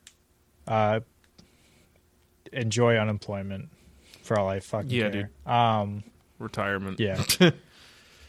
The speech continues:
Speaker 1: Enjoy
Speaker 2: So
Speaker 1: prison for all I care. Um,
Speaker 2: uh, if you wanna read more about that, I will link the article,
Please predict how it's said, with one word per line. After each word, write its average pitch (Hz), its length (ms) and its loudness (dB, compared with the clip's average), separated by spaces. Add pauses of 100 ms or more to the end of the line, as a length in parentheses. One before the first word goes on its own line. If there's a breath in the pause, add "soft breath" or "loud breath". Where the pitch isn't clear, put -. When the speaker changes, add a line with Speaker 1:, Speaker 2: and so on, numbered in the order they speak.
(540 soft breath)
Speaker 1:
Enjoy 123 320 2
Speaker 2:
So 104 260 0
Speaker 1:
prison 98 320 -8
for 101 160 -8
all 98 120 -2
I 98 120 -6
care. 101 400 -8 (160)
Um, 110 640 2 (520 soft breath)
Speaker 2:
uh, 120 420 6
if 127 140 -4
you 143 80 4
wanna 156 240 8
read 147 180 6
more 131 160 6
about 120 260 6
that, 120 300 6 (120)
I 117 160 6
will 113 220 6
link 110 320 0 (400)
the 147 160 -2
article, 160 640 2